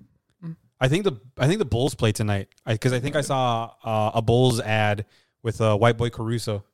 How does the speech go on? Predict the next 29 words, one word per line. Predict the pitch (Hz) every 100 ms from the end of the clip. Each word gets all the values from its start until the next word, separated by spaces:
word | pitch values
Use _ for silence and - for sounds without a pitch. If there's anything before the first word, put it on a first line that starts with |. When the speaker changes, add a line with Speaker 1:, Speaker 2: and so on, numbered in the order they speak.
| _
Speaker 1:
White | 127 123 147
Boy | 127 139
Caruso. | 147 170 175 143 123 117 120 113 107
Speaker 2:
That's | 135 156
gonna | 180
be | 143
good, | 113 113 110
dude. | 98 104 101
Th-, | 123
I | 110 143
think, | 180 220 -
I | 160
think | 151 214 190
the | 190
Speaker 1:
Where's | 202 156
he | 143
Speaker 2:
Bulls, | 127
Speaker 1:
from? | 160 180 254 302 - _ _ _ _ -
Speaker 2:
like, | 135 117 - _ _ _ 127
like, | 127
like, | 113 110 135 120 104 - _ _
living | 113 143 214 285 277
or, | 143 131
like, | 123 113
which | 123 -
team | 143 131
he | 117
came | 107
from? | 95 95